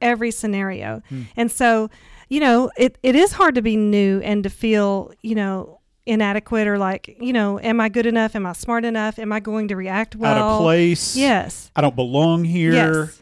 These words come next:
Speaker 1: Yes.
Speaker 2: Everybody else should be here, but I shouldn't.
Speaker 1: Yes,
Speaker 2: Uh,
Speaker 1: exactly.
Speaker 2: look at that guy over there or that gal over there. They look like they are really just burning that test up.
Speaker 1: They
Speaker 2: No
Speaker 1: are.
Speaker 2: problems. But
Speaker 1: Right.
Speaker 2: I, I'm failing, or I'm not, I'm gonna get a C, not an A.
Speaker 1: Mm-hmm.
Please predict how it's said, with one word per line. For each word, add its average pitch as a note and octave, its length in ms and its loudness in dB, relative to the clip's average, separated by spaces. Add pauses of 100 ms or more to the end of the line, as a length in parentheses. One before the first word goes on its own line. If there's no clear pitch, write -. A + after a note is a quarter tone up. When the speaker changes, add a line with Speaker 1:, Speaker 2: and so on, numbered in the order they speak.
(140)
Speaker 1:
Yes. G#3+ 220 0
Speaker 2:
Everybody E3 400 2
else E3+ 160 2
should D#3+ 220 -8
be F3 160 -4
here, F3 100 0
but B2+ 140 -4
I A#2+ 100 -4
shouldn't. F3 580 2
Speaker 1:
Yes, A#3 360 0
Speaker 2:
Uh, - 20 -4
Speaker 1:
exactly. G#3 560 -4
Speaker 2:
look F3 140 -6
at F#3+ 80 -4
that D#3+ 160 -2
guy E3 100 0
over D#3 180 0
there D3 300 2
or C#3 60 2
that B2+ 160 -4
gal C#3 260 -6
over C#3 140 -4
there. C#3 220 2
They E3 120 2
look F#3+ 180 0
like B2+ 140 -6
they D#3 160 -4
are C3+ 60 0
really D3 360 4
just A#2+ 220 -2
burning C3+ 420 0
that C3+ 200 -4
test C3 340 -2
up. A2 160 -4
Speaker 1:
They - 160 2
Speaker 2:
No C#3+ 80 6
Speaker 1:
are. - 140 4
Speaker 2:
problems. A#2 480 0 (520)
But C3 240 0 (140)
Speaker 1:
Right. D#3 420 2
Speaker 2:
I, D3 100 0
I'm D3+ 120 0
failing, B2+ 680 -2
or B2+ 380 0
I'm C#3+ 160 -8
not, D#3 260 -6
I'm D3 100 -8
gonna D#3 120 -6
get D3 140 2
a C#3 40 6
C, D#3+ 480 2
not C3+ 180 0
an C3+ 100 -2
A. C3+ 300 0 (100)
Speaker 1:
Mm-hmm. A#3 280 -4